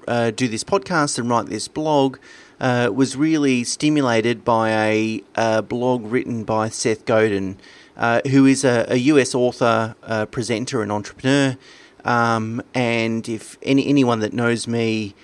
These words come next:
knows that I'm a big fan of his work. Uh, and if you have an interest in marketing or business or even just human behaviour, I suggest you, um,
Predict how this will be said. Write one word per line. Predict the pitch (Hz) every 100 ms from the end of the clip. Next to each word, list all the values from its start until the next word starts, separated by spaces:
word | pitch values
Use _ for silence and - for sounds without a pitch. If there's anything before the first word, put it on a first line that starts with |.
| - -
knows | 117 117 113 95
that | 110
I'm | 107 104
a |
big | 101 120 95
fan | 120 113 120
of | 101
his | 98 -
work. | 143 175 135 - - - - -
Uh, | 120 120 113
and | 131 123 123 120
if | 117 120 -
you | 123
have | 135 117
an |
interest | 131 147 131 -
in | 117 107
marketing | 113 113 110 107
or | 101
business | 117 113 117 104
or | 107
even | 110 101
just | 101 98 -
human | 117 110 98
behaviour, | 98 104 104 101 101 101 - - - - -
I | -
suggest | - - 117 107 -
you, | 110 107 101 -
um, | - 107 101 98 98 98